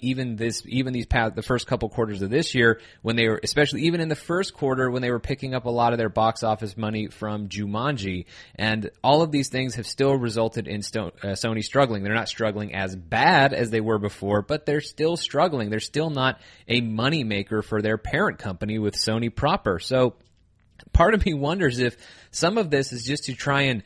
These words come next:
appease shareholders, if they're just trying to puff up their chest and appear to be as big and have as much potential as they, as people are going to think that they possibly can. Because we've seen Sony do this before, right? They did this with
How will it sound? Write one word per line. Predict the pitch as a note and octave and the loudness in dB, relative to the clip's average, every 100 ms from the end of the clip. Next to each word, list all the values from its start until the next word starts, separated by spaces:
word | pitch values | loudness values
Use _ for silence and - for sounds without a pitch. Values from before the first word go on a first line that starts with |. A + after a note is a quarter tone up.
| - - - | -12 -20 -6
appease | A#2+ - D#3 D3 D3 C3 - | -2 0 0 2 2 0 -4
shareholders, | - - D3+ E3 F3 F3 F#3 F3 - | -4 2 2 2 2 0 -2 -4 -4
if | A#2 | -2
they're | A2+ | -2
just | G#2 C3 C3 - | 0 -2 -2 -2
trying | C3 C3 | -2 -2
to | B2+ A2 | -2 -6
puff | - C#3+ C#3 | -2 -2 0
up | C#3+ - | -2 0
their | A2+ | -2
chest | G#2+ - D#3+ F3 - - | -2 -2 -2 -2 -8 -8
and | A#2 | -8
appear | - C3 C3 B2 - - - - | -6 0 0 0 -6 -20 -20 -8
to | B2 A#2 - | -4 -4 -4
be | A#2+ A#2 | -4 -2
as | A2 | -4
big | F#2 C#3 D3+ | 0 2 2
and | C3+ | 0
have | C3 A#2+ | -2 -2
as | A2 | -2
much | B2 - | -4 -4
potential | - - B2+ C3+ D3 C#3+ | -8 -6 -6 -2 -2 0
as | A2+ A2 G#2 | 0 -2 -2
they, | A2 - | -4 -2
as | A2 G2 | -4 -4
people | - C#3 B2 A#2 | -4 -4 0 0
are | |
going | G#2+ A#2+ | 0 -2
to | G#2 | -4
think | G2+ C3 B2+ | -4 -6 -4
that | A#2 | -4
they | A2 | -4
possibly | - B2+ B2 A2+ G#2 | -2 -4 -4 -6 -8
can. | - D3 F#3+ F#3+ - - - | -6 -4 -4 -6 -12 -20 -8
Because | C3 C#3+ D#3 | -2 0 0
we've | F3 | -2
seen | - A3 | -2 -4
Sony | A3 G#3 G#3 | -4 -4 -4
do | G3+ | -4
this | G3+ | -4
before, | G3 F3 A3 A3+ B2 | -6 -2 2 2 4
right? | C#3+ F3+ | 2 2
They | D#3+ | -2
did | D3+ E3 A3+ | -2 0 0
this | G3 B2 - B2+ | 2 0 0 -2
with | C3 B2 | -2 -2